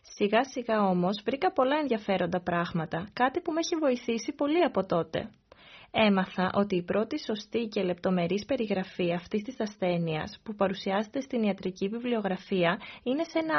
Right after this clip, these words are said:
άρθρο που δημοσιεύτηκε το χίλια οκτακόσια πενήντα τέσσερα στην Αγγλία από τον γιατρό Τζον Νότιχαμ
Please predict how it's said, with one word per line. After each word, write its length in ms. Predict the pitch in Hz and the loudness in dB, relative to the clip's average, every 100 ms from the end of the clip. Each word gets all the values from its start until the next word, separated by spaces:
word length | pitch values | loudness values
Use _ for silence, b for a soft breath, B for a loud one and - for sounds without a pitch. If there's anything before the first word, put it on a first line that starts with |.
| 277 | 2
άρθρο 380 | 247 - 170 170 | 2 -2 -2 -2
που 80 | 214 | 0
δημοσιεύτηκε 840 | 208 202 208 202 185 185 185 208 | 2 2 2 0 0 0 -4 -2
το 100 | 233 | -2
χίλια 260 | 254 269 294 | -4 -2 -4
οκτακόσια 460 | - 285 226 226 247 | -2 -4 -4 -4 -2
πενήντα 380 | 233 214 196 | 0 2 0
τέσσερα 460 | 190 185 180 226 269 | 0 -2 0 -2 -2
στην 240 | - 277 | -2 0
Αγγλία 460 | 254 240 240 190 151 B B B | 0 2 4 4 2 B B B
από 140 | 202 202 | -2 0
τον 100 | 196 | 0
γιατρό 500 | 190 185 226 220 - | 0 2 2 2 0
Τζον 280 | 185 214 202 196 | 0 2 4 4
Νότιχαμ 680 | 185 175 170 170 - 220 | 4 2 0 -4 -2 -2